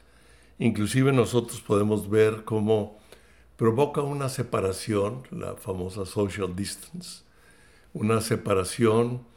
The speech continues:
donde ya no hay la facilidad de un, ah, una convivencia. Qué casualidad en Estados Unidos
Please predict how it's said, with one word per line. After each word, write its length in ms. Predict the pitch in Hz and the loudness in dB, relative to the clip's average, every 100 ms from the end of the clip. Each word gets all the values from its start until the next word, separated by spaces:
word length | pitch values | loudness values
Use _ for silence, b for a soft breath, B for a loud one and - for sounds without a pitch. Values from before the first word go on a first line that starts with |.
| B B B | B B B
donde 300 | - 98 98 | -2 -2 0
ya 180 | 98 107 | 0 0
no 340 | 107 107 104 104 | 2 0 2 2
hay 420 | 104 104 104 - b b b - | 2 0 -4 -10 b b b -8
la 160 | 110 | -6
facilidad 800 | 92 95 - 104 98 98 107 113 | -4 -4 -4 -4 -2 2 2 2
de 400 | 113 - 90 92 | 0 -6 -6 -4
un, 380 | 92 98 101 101 - b b b b - | -2 -4 -4 -8 -12 b b b b -12
ah, 220 | - - - | -10 -8 -4
una 280 | 110 110 107 | 0 2 2
convivencia. 880 | 110 104 98 113 107 104 131 123 | 2 0 2 4 2 -2 -6 -8
Qué 140 | - 101 | -6 -6
casualidad 880 | 98 95 101 95 95 101 113 127 - | -6 -4 0 0 0 0 0 -2 -8
en 60 | 101 | -8
Estados 380 | 92 92 95 92 | -6 0 0 0
Unidos 520 | 95 101 104 104 - | -4 -2 -2 -4 -8